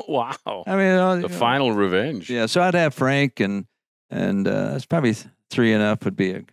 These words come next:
Speaker 2: a great, uh, I'd have the Eagles, of course, again. But
Speaker 1: Yeah, that'd be a great show. Well, so, in the midst of all this music, how did the hunting thing happen? And how did you become not only a great writer for the Star Tribune, Hall of Famer, but also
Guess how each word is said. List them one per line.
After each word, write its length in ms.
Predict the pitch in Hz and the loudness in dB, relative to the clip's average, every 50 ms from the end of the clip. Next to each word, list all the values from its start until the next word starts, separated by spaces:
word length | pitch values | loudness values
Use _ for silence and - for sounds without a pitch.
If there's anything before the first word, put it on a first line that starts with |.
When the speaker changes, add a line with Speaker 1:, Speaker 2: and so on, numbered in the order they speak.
| _ _ - | _ _ -16
Speaker 2:
a 80 | - | -6
great, 300 | 95 110 107 98 98 - _ _ - | -2 0 0 0 -2 -4 _ _ -10
uh, 200 | 101 87 87 90 - _ _ _ _ _ _ _ _ _ _ _ _ _ _ - | -10 -8 -10 -12 -18 _ _ _ _ _ _ _ _ _ _ _ _ _ _ -4
I'd 100 | 113 107 | 0 0
have 160 | 113 104 98 | 2 2 2
the 80 | 98 95 | 2 2
Eagles, 380 | 95 98 95 98 95 95 98 | 2 2 2 0 -2 -2 -4
of 120 | 107 - - | -10 -10 -8
course, 300 | - 98 - 98 - - | -8 -8 -8 -8 -8 -12
again. 360 | - - - - - - - - | -14 -14 -14 -14 -14 -16 -16 -16
But 180 | - - 64 - _ _ - | -18 -18 -18 -20 _ _ -8
Speaker 1:
Yeah, 340 | 95 95 92 92 107 104 - _ | -4 -4 -4 -4 -6 -8 -12 _
that'd 140 | - 95 92 87 | -10 -8 -6 -2
be 120 | 95 90 | -2 -2
a 220 | 90 87 82 85 | -2 -2 -4 -6
great 280 | 80 80 90 92 92 - | -4 -2 -2 -2 -2 -4
show. 380 | - - 107 101 95 85 73 - _ _ - - _ _ _ - | -6 -6 -6 -6 -6 -6 -8 -14 _ _ -20 -20 _ _ _ -4
Well, 340 | 113 135 165 170 175 - - | -2 0 2 2 0 -2 -4
so, 600 | - - - - 175 170 135 117 120 135 131 - _ _ _ _ _ _ - | -4 -2 0 2 4 4 4 4 4 2 -2 -6 _ _ _ _ _ _ -4
in 120 | 107 110 | 0 0
the 80 | 113 117 | 2 4
midst 300 | 156 226 254 - - 208 | 4 2 2 0 -2 -2
of 80 | 185 | 0
all 200 | 180 170 170 170 | 2 2 2 2
this 200 | 156 127 - - | 2 0 -2 -2
music, 500 | 131 170 226 208 135 90 73 - _ _ _ _ _ _ _ _ _ _ _ _ _ | -4 -4 -4 -6 -6 -8 -12 -14 _ _ _ _ _ _ _ _ _ _ _ _ _
how 160 | - 175 190 226 | -6 -6 -4 -4
did 140 | 226 226 180 | -6 -6 -6
the 100 | 170 143 | -4 -4
hunting 360 | 131 156 220 226 - - 110 - | -4 -6 -8 -10 -10 -10 -10 -10
thing 200 | - - 78 73 | -10 -10 -10 -10
happen? 360 | 67 64 57 - - - 80 | -12 -16 -16 -16 -14 -12 -8
And 120 | 82 87 87 | -8 -6 -4
how 140 | 110 123 139 | -4 -2 -2
did 160 | 143 139 127 131 | -4 -4 -4 -6
you 60 | 131 | -6
become 380 | 120 117 - - 139 117 110 | -6 -6 -6 -4 -4 -4 -4
not 160 | 107 107 107 107 | -4 -4 -4 -4
only 180 | 107 104 95 87 | -4 -4 -4 -4
a 40 | |
great 260 | 80 87 101 98 92 98 | -4 -2 -2 -2 -2 0
writer 240 | 101 110 107 101 | -2 -2 -2 -4
for 100 | - - | -6 -10
the 80 | 85 85 | -10 -8
Star 280 | - - - 101 92 87 | -6 -4 -4 -4 -6 -6
Tribune, 480 | - 85 76 82 110 151 147 107 90 | -8 -10 -8 -8 -8 -6 -6 -6 -6
Hall 180 | 87 92 87 82 | -4 -4 -4 -4
of 80 | 78 - | -4 -4
Famer, 320 | - 110 147 156 120 85 | -6 -6 -4 -4 -6 -4
but 140 | 80 82 82 | -2 -2 0
also 440 | 85 104 117 - - - 80 76 | 0 0 0 -2 -6 -8 -12 -14